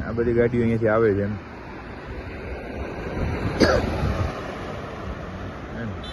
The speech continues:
એ નોર્મલ ટ્રાફિક છે, વાંધો નથી. કદાચ જો નહીં ટ્રાફિક નડે રસ્તે,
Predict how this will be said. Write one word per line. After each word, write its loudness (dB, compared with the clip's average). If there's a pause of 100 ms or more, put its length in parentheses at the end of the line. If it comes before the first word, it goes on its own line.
(760)
એ -2
નોર્મલ 8
ટ્રાફિક 6
છે, 6
વાંધો 6
નથી. 6
કદાચ 8
જો 8
નહીં 4
ટ્રાફિક 6
નડે 6
રસ્તે, 6